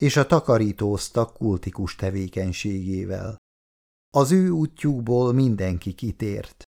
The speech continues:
A takarítók hajtották végre magát a fizikai műveletet,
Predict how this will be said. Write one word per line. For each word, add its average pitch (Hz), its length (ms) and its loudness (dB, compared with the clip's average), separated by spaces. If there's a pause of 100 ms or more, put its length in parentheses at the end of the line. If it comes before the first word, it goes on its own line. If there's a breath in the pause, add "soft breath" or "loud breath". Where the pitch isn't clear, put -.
(300)
A 110 80 -2
takarítók 120 760 2
hajtották 110 680 2
végre 120 380 2
magát 117 420 2
a 117 60 4
fizikai 98 580 0
műveletet, 113 800 0